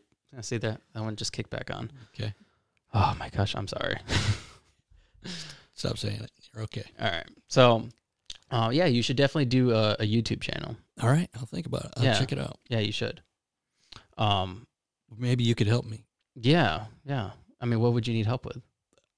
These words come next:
Speaker 2: Doing it. I don't know.
Speaker 1: <laughs> Just throw up a couple cameras and then, uh, I don't know, time
Speaker 2: Push
Speaker 1: lapse
Speaker 2: record,
Speaker 1: it.
Speaker 2: huh?
Speaker 1: Yeah,
Speaker 2: Yeah.
Speaker 1: push record and time lapse it.
Speaker 2: Okay. I'll, I'll, uh, definitely have to look into that.
Speaker 1: Yeah, you
Speaker 2: 'Cause now
Speaker 1: should,
Speaker 2: we're
Speaker 1: you should.
Speaker 2: slow, so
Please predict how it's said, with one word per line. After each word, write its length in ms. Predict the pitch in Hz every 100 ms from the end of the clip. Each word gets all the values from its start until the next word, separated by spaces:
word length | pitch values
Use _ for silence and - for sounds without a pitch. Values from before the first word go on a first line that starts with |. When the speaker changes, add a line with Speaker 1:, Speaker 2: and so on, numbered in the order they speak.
| -
Speaker 2:
Doing 240 | 110 143 185
it. 100 | -
I 120 | 107
don't 120 | 120 117
know. 200 | 110 -
Speaker 1:
<laughs> 1500 | - - - - - 135 - 214 - - 175 - 165 - -
Just 140 | 143 -
throw 120 | 156
up 80 | 151
a 40 |
couple 220 | 151 147
cameras 520 | - 151 151 113 110 113
and 160 | 113
then, 240 | 113 117 113
uh, 360 | 113 113 113 107 _ _ _ _ _ -
I 120 | 110
don't 140 | 117
know, 140 | 104 107
time 200 | 107 110
Speaker 2:
Push 120 | 117 123
Speaker 1:
lapse 20 | 120
Speaker 2:
record, 240 | 147 120 98
Speaker 1:
it. 60 |
Speaker 2:
huh? 60 | 117 139
Speaker 1:
Yeah, 200 | 120 127
Speaker 2:
Yeah. 60 | 117
Speaker 1:
push 240 | - 123
record 340 | 123 - 123 123
and 100 | 107
time 240 | 113 117
lapse 280 | 101 95 -
it. 180 | 104 - _ - 101
Speaker 2:
Okay. 240 | - 110 - _ _ _ _ _ _ _ - - _ _ _ _ _ _ -
I'll, 100 | 92 _ 110
I'll, 260 | 101 101 101
uh, 160 | 101 98 - _ _
definitely 240 | - - 131
have 80 | -
to 60 | 143
look 180 | 147
into 140 | - 104
that. 160 | 92 _ -
Speaker 1:
Yeah, 220 | 135 107
you 60 |
Speaker 2:
'Cause 120 | 107 135
now 80 |
Speaker 1:
should, 60 | 151
Speaker 2:
we're 40 |
Speaker 1:
you 40 | 139
should. 140 | 131
Speaker 2:
slow, 220 | 117 101
so 360 | 92 104 95